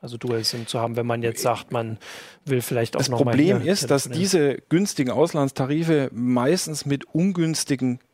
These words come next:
Speaker 2: Internettarifen kombiniert sind. Das
Speaker 1: Genau,
Speaker 2: heißt,
Speaker 1: ja.
Speaker 2: ich zahle dann zum Ausgleich mehr fürs Internet und wenn ich zwei sim-Karten in einem Handy habe, kann ich die günstigen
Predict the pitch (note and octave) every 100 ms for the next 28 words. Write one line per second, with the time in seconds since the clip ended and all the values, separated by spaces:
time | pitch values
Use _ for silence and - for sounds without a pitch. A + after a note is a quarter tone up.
0 | _ - E3 F#3+ D3 B2 B2+ A#2+ B2 C3
1 | B2 B2 A#2 B2 D3 C3 A#2+ C#3 C#3+ C#3+
2 | - C3 C#3+ D3+ C3+ B2 - C#3+ - D3+
3 | D#3 C3+ B2+ C#3 D#3 B2+ B2+ E3 C3+ E3
4 | C#3+ C3 C3 - - A#2 E3 F3+ F#3 F3+
5 | D#3+ D#3+ C3+ B2+ C3+ C3+ D3+ C3+ D#3+ -
6 | - - - - B2 F#3+ - - - _
7 | A#2+ A#2 D3 G3 - F3+ F3+